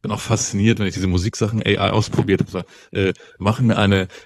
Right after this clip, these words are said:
Mittempo-Melodie, die so ein bisschen uplifting ist, ein bisschen Piano und nach hinten wird emotionaler, wo du denkst so, "Okay, wow." A-,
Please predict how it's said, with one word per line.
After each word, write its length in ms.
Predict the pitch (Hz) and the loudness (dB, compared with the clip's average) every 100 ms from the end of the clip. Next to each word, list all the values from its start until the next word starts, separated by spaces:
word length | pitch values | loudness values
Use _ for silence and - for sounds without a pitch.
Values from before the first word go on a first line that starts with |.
| 101 | 2
Mittempo-Melodie, 1300 | 104 - - 113 117 113 98 101 101 98 104 110 | 2 2 0 0 0 -4 -2 2 2 2 2 0
die 100 | 98 | 0
so 100 | 95 | -2
ein 60 | 95 | 0
bisschen 260 | 107 - 104 | 0 0 -2
uplifting 540 | 104 123 117 - 104 | 2 4 2 0 -8
ist, 220 | - - | -8 -8
ein 60 | 107 | -6
bisschen 260 | 104 110 | -6 -6
Piano 520 | 104 110 90 98 117 113 | -8 -4 0 2 2 2
und 240 | 110 92 | 2 2
nach 160 | 92 - | 0 2
hinten 280 | 104 98 | 0 2
wird 120 | 95 92 | 2 2
emotionaler, 720 | 101 101 - 87 87 85 87 | 2 2 0 0 2 4 4
wo 80 | 85 | 2
du 80 | |
denkst 140 | 87 87 | 0 -2
so, 220 | 85 78 - - | -6 -8 -12 -12
"Okay, 420 | 90 - 98 92 | -10 -6 -2 -2
wow." 440 | 80 85 80 78 - _ _ _ _ _ _ | 0 2 2 -2 -10 _ _ _ _ _ _
A-, 120 | - | -8